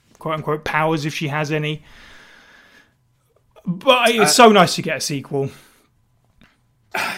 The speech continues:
Speaker 2: Are, are we, are we, are we going into ending future, or?
Speaker 1: Yeah, let's talk about the, the, the, the dead end of the game, where you think it goes.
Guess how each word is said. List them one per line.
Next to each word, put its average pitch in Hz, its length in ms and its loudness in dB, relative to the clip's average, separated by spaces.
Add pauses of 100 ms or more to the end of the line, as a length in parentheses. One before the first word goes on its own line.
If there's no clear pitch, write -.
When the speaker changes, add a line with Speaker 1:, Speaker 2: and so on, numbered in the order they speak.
(580)
Speaker 2:
Are, 160 100 2
are 156 180 4
we, 196 160 8
are 165 180 2
we, 190 240 8
are 156 100 0
we 170 100 0
going 175 200 4
into 180 180 -4
ending 175 400 -2
future, 185 680 2
or? 123 360 2
Speaker 1:
Yeah, 180 220 8
let's 202 220 6
talk 220 200 4
about 180 280 6
the, 175 160 2
the, 156 180 -2
the, 160 260 0
the 160 220 0
dead 165 300 4
end 160 200 2
of 143 140 -2
the 151 80 2
game, 143 320 -2
where 147 100 -2
you 147 140 -4
think 143 240 -8
it 139 60 -10
goes. 127 400 -10